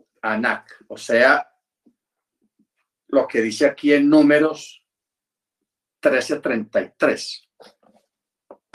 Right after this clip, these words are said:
¿Cómo dice? "También vimos allí a los Nefilim, descendientes de Anac, raza de gigantes, y nos pareció que éramos como langostas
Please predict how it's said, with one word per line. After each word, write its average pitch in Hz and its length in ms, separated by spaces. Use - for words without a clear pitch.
¿Cómo 320 260
dice? - 340
"También 160 520
vimos 208 400
allí 277 280
a 247 80
los - 220
Nefilim, 262 640
descendientes 156 1300
de 190 260
Anac, 165 540
raza 180 680
de 165 100
gigantes, 151 880
y 127 140
nos 120 220
pareció 127 560
que - 180
éramos 143 380
como 110 260
langostas 107 880